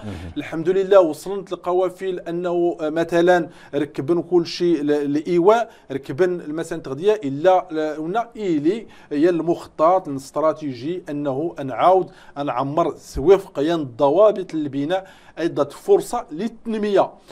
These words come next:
Speaker 1: مم.
Speaker 2: ايضا رب اي، اي، اي محنه تلاديس منحه الحمد لله يكاس التعليمات مراد اي، اي ات-، ات-، هل تظل المناطق سيال المعايير البناء ديال المعايير ان شاء الله بال-، المسالك تنتهيان بردان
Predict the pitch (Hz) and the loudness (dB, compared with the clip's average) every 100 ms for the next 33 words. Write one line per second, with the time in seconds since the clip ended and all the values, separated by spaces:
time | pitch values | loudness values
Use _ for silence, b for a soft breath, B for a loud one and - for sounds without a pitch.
0 | B 104 156 147 147 165 - - 147 165 | B -4 -2 0 2 2 0 -10 -2 -2
1 | 120 151 156 - 131 160 160 151 147 139 | 0 4 4 2 -8 -4 -4 -4 -4 -4
2 | 147 160 - 143 143 143 143 147 - - | -4 -6 -8 -14 -14 -14 -16 -18 -10 2
3 | 190 196 190 185 185 240 208 - 156 151 | 4 4 -2 -2 -2 -4 -4 -6 -6 -4
4 | 165 139 139 - 185 - B B - - | -6 -4 -4 0 -2 -2 B B -16 -12
5 | 135 147 147 151 143 131 117 185 - 135 | -6 -2 -2 -2 -4 -4 -4 -4 -4 -8
6 | 117 117 139 170 180 - 135 139 147 156 | -6 -4 -2 0 0 -4 -2 0 0 -4
7 | 151 147 143 139 143 147 - - 139 - | -2 -2 0 -2 -2 -6 -8 -6 -6 -6
8 | 156 104 110 214 233 160 160 170 185 196 | -10 -6 2 2 4 2 2 2 2 2
9 | 190 294 - B B B - 131 160 143 | 0 -4 -6 B B B -8 -2 0 0
10 | 151 143 151 151 135 113 127 139 156 180 | -2 0 0 -2 -4 -6 -4 2 4 4
11 | 185 B B - 139 143 143 143 131 139 | 2 B B -6 -2 0 0 0 0 2
12 | 143 131 - 131 - 147 131 131 180 127 | 2 0 -4 -10 -6 -4 -2 4 4 4
13 | 127 131 127 - 135 135 143 143 135 160 | -2 -6 -8 -10 -4 0 0 0 -2 -2
14 | 143 139 127 - 123 117 143 139 123 113 | -4 -8 -14 -8 -6 -2 0 -2 -4 -4
15 | 135 190 | 0 0